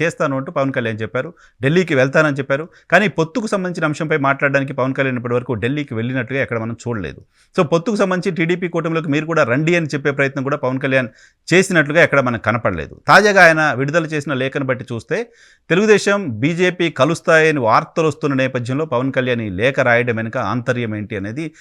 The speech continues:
ప్రస్తుతం ఏపీ రాజకీయాల వర్గాల్లో జరుగుతున్న చర్చ. ఏంటి ఆయన రాసిన లేఖ? So, భారతీయ జనతా పార్టీ పెద్దలకు చెప్పే నేను టీడీపీతో పొత్తు పెట్టుకున్నాను. భారతీయ జనతా పార్టీ పెద్దలు కూడా టీడీపీతో నేను వెళ్ళడాన్ని అంగీకరించారు.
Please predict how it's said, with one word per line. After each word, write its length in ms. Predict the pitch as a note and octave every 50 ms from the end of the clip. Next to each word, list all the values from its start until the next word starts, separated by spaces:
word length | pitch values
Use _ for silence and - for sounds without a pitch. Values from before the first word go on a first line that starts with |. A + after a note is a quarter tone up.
| - _ _
ప్రస్తుతం 280 | B2+ C3 C3 - D3+ B2+
ఏపీ 260 | B2 C3+ C3 D3 C3+
రాజకీయాల 420 | A#2 A2+ A2+ G#2+ - B2 A2+ A2+
వర్గాల్లో 520 | G2+ G2 G2 F#2 G#2+ G2+ G2+ A2+ B2+ C3 C3+ A#2
జరుగుతున్న 360 | A2 A2 A2+ - A#2 A#2+ A2+ - G2+
చర్చ. 220 | F2 - - F2 A#1+ - - _ _ _ _
ఏంటి 300 | G#2+ C3+ F3+ A3 G3 G#3
ఆయన 140 | F3+ E3+ D#3
రాసిన 300 | C3 C3 C#3+ C#3+ - D3+
లేఖ? 480 | C3+ B2+ B2 B2 B2 - B2 A#2+ A#2 A2+ - _ _ _ _ _ -
So, 60 | F3 D#3+
భారతీయ 580 | A2+ F2+ G#2+ B2 E3+ G3 F#3 A3 G#3 G3 F#3+
జనతా 340 | D#3 D#3+ D#3 D#3 D3+ D#3+ D3+
పార్టీ 360 | D3 - C#3+ C#3 - - D3
పెద్దలకు 480 | C3 - A#2+ A#2+ B2 D3+ D3+ D#3 - F#3
చెప్పే 640 | - - - B2 - - _ _ F3 G#3 B3+ - - - -
నేను 180 | C#3+ D#3 E3 D3+
టీడీపీతో 460 | D3+ D#3 D3+ D3+ C#3+ D3+ C#3+ E3 D#3+
పొత్తు 220 | D#3+ C#3+ C3 B2+
పెట్టుకున్నాను. 580 | A#2+ A2+ F#2+ - - G2+ F#2 F2 G#2 G#2 F#2 - _ _ _ _ _ _ -
భారతీయ 420 | A#2+ D3+ F3 F#3 F#3 A3 G#3 G3
జనతా 260 | F3 F3 E3+ E3 F3+ E3
పార్టీ 280 | D#3+ E3 D#3+ - E3
పెద్దలు 360 | C#3 B2 B2 B2+ D3 D#3+ D#3+
కూడా 400 | C#3+ - D3 D3 D3 F#3 - - - - _ -
టీడీపీతో 440 | D3 D#3+ E3+ F3 E3 A3 E3 F3 D#3+
నేను 200 | D3+ C#3+ C3+ B2
వెళ్ళడాన్ని 440 | B2+ B2+ C#3 D3 D3+ D3 D3+ D#3 C3+
అంగీకరించారు. 760 | G#2+ A#2+ C3+ C3+ A#2+ B2 G#2+ G2+ - G2 F2+ F2+ E2 -